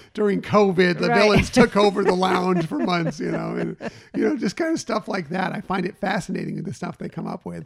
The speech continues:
Speaker 2: Yeah, it does seem like they are very much embracing and promoting storytelling.
Speaker 1: Mm-hmm.
Speaker 2: Uh, it's good that they recognize that that's a skill set that that company,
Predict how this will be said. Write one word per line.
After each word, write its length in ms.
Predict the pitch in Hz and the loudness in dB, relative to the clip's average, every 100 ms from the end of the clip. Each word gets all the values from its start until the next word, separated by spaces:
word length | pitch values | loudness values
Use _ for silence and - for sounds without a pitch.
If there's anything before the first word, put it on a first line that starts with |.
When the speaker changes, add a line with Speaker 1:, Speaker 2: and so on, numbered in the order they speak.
| - | -10
Speaker 2:
Yeah, 280 | 220 220 214 | -2 0 0
it 160 | 214 | 0
does 180 | 302 339 | 0 -2
seem 280 | - 311 262 | -4 -6 -4
like 220 | 214 190 | -6 -6
they 180 | 190 165 | -4 -4
are 100 | 156 | -4
very 380 | 151 202 226 226 | -4 -4 -2 -2
much 300 | 202 185 185 | -4 -4 -6
embracing 760 | 170 170 170 170 - 175 165 | -8 -4 -4 -4 -6 -6 -6
and 180 | 151 151 | -6 -6
promoting 680 | - 156 156 165 156 135 147 _ _ _ | -6 -4 -2 -2 -2 -4 -8 _ _ _
storytelling. 960 | - - 139 139 - 135 104 85 - 156 | -14 -8 -6 -6 -6 -6 -8 -12 -12 -8
Speaker 1:
Mm-hmm. 80 | 151 | -8
Speaker 2:
Uh, 300 | - - - _ | -8 -10 -18 _
it's 220 | 170 - | -14 -12
good 320 | - 214 190 | -6 -4 -2
that 180 | 190 180 | -4 -4
they 140 | 175 | -6
recognize 760 | 160 156 165 160 147 147 147 - | -4 -6 -6 -8 -8 -6 -6 -8
that 140 | 147 | -10
that's 320 | 156 147 - | -8 -8 -10
a 40 | 160 | -20
skill 360 | - - 160 | -20 -12 -10
set 320 | 160 - 165 - | -8 -8 -10 -12
that 140 | 143 | -12
that 160 | 135 - | -14 -10
company, 540 | 151 - 147 143 | -10 -8 -8 -8